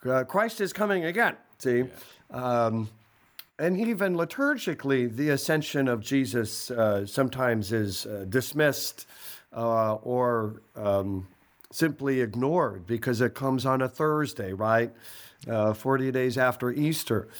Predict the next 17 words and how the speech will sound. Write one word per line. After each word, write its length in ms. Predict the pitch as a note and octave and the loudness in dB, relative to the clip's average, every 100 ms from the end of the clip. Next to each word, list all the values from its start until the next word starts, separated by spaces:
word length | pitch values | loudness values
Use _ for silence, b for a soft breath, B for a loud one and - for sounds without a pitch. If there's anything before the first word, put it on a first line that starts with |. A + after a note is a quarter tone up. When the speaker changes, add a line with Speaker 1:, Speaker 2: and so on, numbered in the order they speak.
| B B B B2+ | B B B -10
Speaker 1:
Uh, 140 | A#2 | -6
so 180 | G#2+ G3+ | -2 0
if 140 | G3+ F#3+ | 0 0
you're 140 | F#3 | -2
looking 480 | F#3+ B3+ C#4 C#4 F#3 | 0 0 0 0 -2
for 640 | - F#3+ F3 E3 D#3 C#3+ - B - - | -4 -2 0 2 2 -2 -10 B -18 -4
kind 200 | G#3+ A3 | -2 0
of 120 | E3+ | 0
the 180 | D#3 C3 | 0 0
Rodney 600 | A#2+ D#3 F#3 F3+ F3+ D3 | 0 0 0 0 -2 -2
Dangerfield 1040 | C3 D#3 F#3 F3 F3+ D#3 E3 D#3+ D#3 D3 | 0 0 0 -2 -4 -4 -2 0 0 0
that 140 | C3+ | -2
doesn't 280 | B2 D3+ D#3+ | 0 0 0
get 200 | D3 D3 | 0 0
any 120 | D3 | 0
respect, 720 | C#3+ C3 A2+ E3+ D3+ C3 - - - | 0 -2 -2 0 2 0 -6 -14 -2
right, 340 | B2 A#2 C3 | 2 2 0